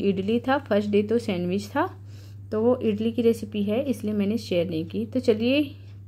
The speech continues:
ये पुलाव मैंने कैसे बनाया देखते हैं। सबको आता होगा, पर सब अपने अपने तरीके से बता, बनाते हैं। तो चलिए यहाँ पर मैंने कैसे बनाया है बताती हूँ। तो यहाँ पर मैंने ले लिया है पुदीना और हरी मिर्च पीसने के लिए,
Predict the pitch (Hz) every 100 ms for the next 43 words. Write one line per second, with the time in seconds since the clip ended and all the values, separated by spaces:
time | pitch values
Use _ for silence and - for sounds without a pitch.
0 | - - - - - 214 240 240 240 214
1 | 220 233 240 240 196 196 208 202 220 285
2 | 208 160 - - - 190 - - - -
3 | - - - 233 233 254 233 - 233 233
4 | 254 262 240 233 208 190 208 202 208 226
5 | 269 - - 208 202 196 202 208 190 180
6 | 165 175 190 175 165 196 240 330 370 339
7 | 214 220 262 226 202 214 220 226 269 214
8 | 202 208 185 175 214 269 - 226 196 180
9 | 165 - 180 196 - - - - - -
10 | - 190 208 202 196 208 233 233 208 208
11 | 233 202 185 190 202 240 285 - 185 175
12 | 196 247 220 214 202 185 202 262 - -
13 | 208 - 180 175 185 180 190 320